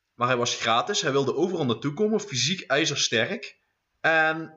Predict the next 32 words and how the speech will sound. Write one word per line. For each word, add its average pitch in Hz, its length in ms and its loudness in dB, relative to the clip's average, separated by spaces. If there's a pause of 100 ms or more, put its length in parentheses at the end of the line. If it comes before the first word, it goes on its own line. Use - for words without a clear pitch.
(520)
ik 120 340 -6
weet 175 120 2
niet 180 120 -2
of 147 100 -4
je 175 120 -4
ooit 170 140 2
een 139 60 -2
foto 180 340 0
gezien 113 260 -4
hebt 107 160 -2
van, 110 340 -4
van, 113 280 -2
eh, 107 80 0
Taribo 107 520 -2
West. 120 260 2
Zo 135 140 -4
niet, 151 320 -8
google 151 260 -2
hem 127 140 -2
dadelijk 98 340 0
eens. - 320 -2 (360)
Dat 131 120 -4
is 139 60 -2
een 131 200 -6 (580)
enorme 151 920 2 (480)
Afrikaanse 135 640 -2
voetballer 214 640 -2
met, 135 320 -2
eh, 113 280 0 (120)
groen-witte 180 960 -2
dreadlocks 135 680 -2
in. 95 340 -6